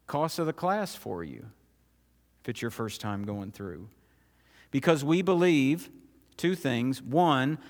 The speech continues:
God is absolutely authoritative about the human beings that He has created.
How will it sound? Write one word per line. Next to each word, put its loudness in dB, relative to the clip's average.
God 6
is 2
absolutely 4
authoritative 4
about 6
the 2
human 4
beings 6
that 2
He 4
has 4
created. 2